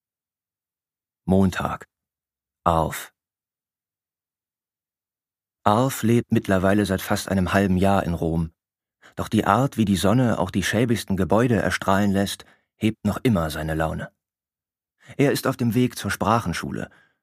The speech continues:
doch er schlendert gern an Orten vorbei, die schon in einer Stunde von Touristenmassen überfüllt sein würden. Es kommt ihm vor wie ein Privileg, als befände er sich allein in einem Freizeitpark.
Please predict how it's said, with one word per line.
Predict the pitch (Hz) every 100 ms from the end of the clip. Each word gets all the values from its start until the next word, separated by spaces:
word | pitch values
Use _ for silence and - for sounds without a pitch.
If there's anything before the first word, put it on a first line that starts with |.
| _
doch | 92 110
er |
schlendert | 107 113 147 131 -
gern | 107 127 120
an | 101
Orten | 101 123 123
vorbei, | - 92 92 107 123
die | 104
schon | 92 110 110
in | 101
einer | - 113 117
Stunde | - 123 127 107
von | - 95 95
Touristenmassen | 98 117 - - 101 101 98 92
überfüllt | - 90 - 117 -
sein | - -
würden. | - - - _ _ _ _ _ _ _ - - -
Es | -
kommt | - 170
ihm | 151
vor | 131 151 175 156
wie | 147
ein | 139
Privileg, | 120 143 131 143 165 90 - _ _ - -
als | 98
befände | - 107 127 170 147
er | 120
sich | 127 -
allein | 107 104 113 143 143
in | 120
einem | - 110
Freizeitpark. | 101 107 98 - - - - -